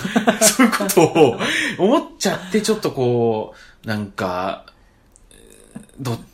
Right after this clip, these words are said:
Speaker 2: ちだけっていう風にこう感じてしまう自分がいて、
Speaker 1: なるほどね。
Speaker 2: 乗り込めなかったっていうのがあるんです。
Speaker 1: そこで？
Speaker 2: うん。
Speaker 1: じゃあそこ、なるほどね。
Speaker 2: うん。
Speaker 1: じゃあ、そ-、なんだろうな。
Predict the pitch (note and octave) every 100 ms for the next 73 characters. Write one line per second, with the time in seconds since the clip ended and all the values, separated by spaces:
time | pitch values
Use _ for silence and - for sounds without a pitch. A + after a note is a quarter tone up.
0 | - - A#2+ C#3+ C#3+ B2+ A2 F#2+ F#2 F#2+
1 | - A2 G#2+ A2 A#2+ A#2 A2 G#2+ A#2 C3+
2 | D#3 F#3+ C4 C4 C#4+ C4+ B3+ B3+ G3 C#3+
3 | C#3 C#3 A2 - - - F3+ E3+ A3 D4
4 | D#4+ F4 - G2+ B2 - F3+ - B3+ A#3+
5 | G3 - - - _ _ _ - A#2+ A#2+
6 | A#2+ A#2 A2 A2 G2 F#2+ F2 A#2 - -
7 | G#3+ G#3 - D#3+ B2+ A#2+ F#2 -